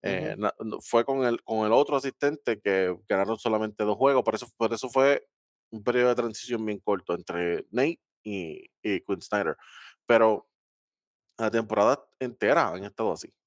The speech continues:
Speaker 1: Este, no, no es como otros equipos que pudieron tener un s-, un streak de doce juegos corridos, quince. Atlanta no, Atlanta no era ese tipo de equipo. <laughs>
Speaker 2: Mm,
Speaker 1: Era uno uno
Speaker 2: literal.
Speaker 1: todo el tiempo.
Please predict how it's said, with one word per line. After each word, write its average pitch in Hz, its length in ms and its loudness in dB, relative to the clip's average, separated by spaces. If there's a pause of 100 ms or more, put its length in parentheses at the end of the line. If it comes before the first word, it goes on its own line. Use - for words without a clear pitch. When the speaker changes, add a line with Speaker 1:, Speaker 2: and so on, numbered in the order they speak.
(520)
Speaker 1:
Este, 82 480 -8
no, 95 220 -2
no 101 220 0
es 107 80 0
como 120 220 -2
otros 120 240 2
equipos 151 280 -6
que 110 120 -4
pudieron 95 300 -2
tener 104 180 -4
un 104 60 -4
s-, - 280 -14
un 104 120 -12
streak - 340 -8
de 95 200 2
doce 92 300 -2
juegos 87 340 -4
corridos, 98 640 -2
quince. 104 520 -4 (420)
Atlanta 104 500 2
no, 92 680 -4 (600)
Atlanta 214 460 4
no 143 260 4
era 127 260 6
ese 120 180 -2
tipo 98 400 -2
de 85 240 -2 (200)
equipo. 92 440 -10 (340)
<laughs> - 300 -18 (460)
Speaker 2:
Mm, 120 60 -8
Speaker 1:
Era 117 180 4
uno 110 120 0
uno 113 80 0
Speaker 2:
literal. 107 220 0
Speaker 1:
todo 92 100 -6
el 85 80 -18
tiempo. 87 400 -20